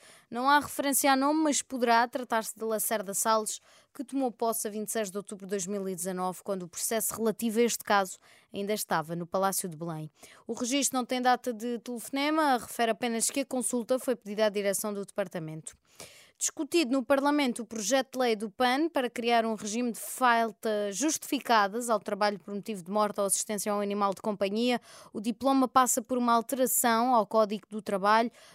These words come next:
Durante o debate, na generalidade, os vários partidos concordaram na defesa das questões relacionadas com o bem-estar animal,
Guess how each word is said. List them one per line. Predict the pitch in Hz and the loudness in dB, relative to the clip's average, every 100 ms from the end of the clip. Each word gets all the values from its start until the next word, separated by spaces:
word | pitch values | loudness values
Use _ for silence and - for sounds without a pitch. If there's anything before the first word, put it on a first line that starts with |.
| - | -10
Durante | 196 220 220 226 | -2 0 0 -2
o | |
debate, | 190 202 226 247 254 | -2 6 6 6 2
na | 233 | -2
generalidade, | 190 214 214 208 220 226 247 240 | -2 -2 0 0 2 4 4 2
os | 240 190 | 0 4
vários | 262 277 277 | 4 4 0
partidos | - 269 240 240 - | -2 -2 -2 -2 -2
concordaram | 247 233 220 214 214 220 | -2 -4 0 4 4 4
na | 226 | 0
defesa | 202 - 220 202 | -2 -2 -2 -2
das | 202 208 - | -4 -4 -2
questões | - 240 226 - | -2 -2 -2 -2
relacionadas | 226 214 226 214 208 208 | -2 -2 0 0 -2 -4
com | - | -4
o | |
bem-estar | 208 220 - 233 214 | -4 -2 2 2 4
animal, | 214 208 214 233 | 2 4 6 6